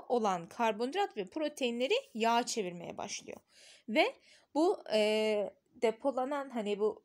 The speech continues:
çevrilen yağ molekülleri de yağ hücrelerinde depo edilir. Bu yağ hücreleri de arkadaşlar bizim organlarımızın etrafını sarmaya başlar. Mesela öncelikle karın bölgesinden, bağırsakların etrafından başlıyor.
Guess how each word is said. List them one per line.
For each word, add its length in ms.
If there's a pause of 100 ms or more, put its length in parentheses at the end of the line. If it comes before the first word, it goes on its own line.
(160)
çevrilen 540
yağ 240
molekülleri 640
de 60
yağ 340
hücrelerinde 680
depo 240
edilir. 400
Bu 100
yağ 240
hücreleri 460
de 60
arkadaşlar 640
bizim 240
organlarımızın 800
etrafını 560
sarmaya 500
başlar. 380 (380)
Mesela 300
öncelikle 600
karın 380
bölgesinden, 580
bağırsakların 640
etrafından 680
başlıyor. 440